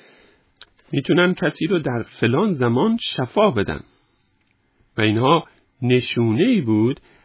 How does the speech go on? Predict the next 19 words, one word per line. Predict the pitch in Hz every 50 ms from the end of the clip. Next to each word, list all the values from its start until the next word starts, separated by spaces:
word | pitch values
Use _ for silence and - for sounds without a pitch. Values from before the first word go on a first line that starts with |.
| _ _ _ _ _ _ _ _ _ _ _ -
از | - 127 120
سوی | - - 143 127 127 135
خداوند | 139 - - 123 110 107 110 110 151 170 160 104 85 _ _ _ _ _ _ _ _ _ _ _ _ -
که | - - 92
اون | 113 143 - -
افراد | - - - - 101 101 107 113 120 - - _ _ _ _ _ _ _ _ -
رسولان | 104 98 - - 98 98 98 95 98 95 92 87
راستینش | 92 90 90 - - - 151 175 139 120 - -
هستند. | 73 69 - - 64 64 64 _ _ _ _ _ _ _ _ _ _ -
اما | 104 123 131 127 - _ _ -
این | 147 202 220 220 208
توانایی | - - 104 98 104 95 95 95 95 98 131 170
یکباره | 147 117 113 117 123 117 113 - - - 107 110 107 101 101 127 165 196 165 95 - _ _ _ _ _ _ _ _ _ _ _ _ _ _ _ -
و | 95
بدون | 101 98 101 120 123 120
اینکه | 113 113 110 107 - 110 107 104 - _ _ _ _ _ _ _ _ _ _ _ _ _ _ _ _ _ _ _ _ _ -
پتروس | - 104 87 - - 120 143 160 - 104
و | 107
یا | 98 92 90 85 76